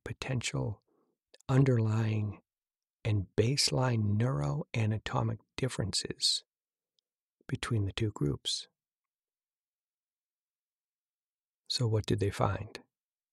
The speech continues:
The short answer is that they found differences in the functional connectivity between the brains of those who do experience A S M R compared to the brains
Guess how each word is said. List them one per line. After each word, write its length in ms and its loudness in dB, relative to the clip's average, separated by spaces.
The 60 -6
short 420 0
answer 540 0
is 120 -6
that 160 2
they 100 2
found 580 -2
differences 800 -2
in 140 2
the 100 0
functional 600 0
connectivity 800 -2
between 420 -2
the 80 0
brains 580 0
of 200 0
those 320 2
who 240 -4
do 160 4
experience 600 0
A 140 0
S 160 -2
M 80 2
R 400 0
compared 480 2
to 80 -4
the 100 2
brains 600 -2